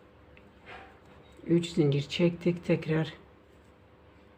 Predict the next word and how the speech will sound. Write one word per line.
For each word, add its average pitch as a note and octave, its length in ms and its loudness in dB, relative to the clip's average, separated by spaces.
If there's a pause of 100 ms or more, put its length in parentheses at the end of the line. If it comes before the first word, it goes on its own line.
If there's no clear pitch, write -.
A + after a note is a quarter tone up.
(1900)
böyle E3 380 4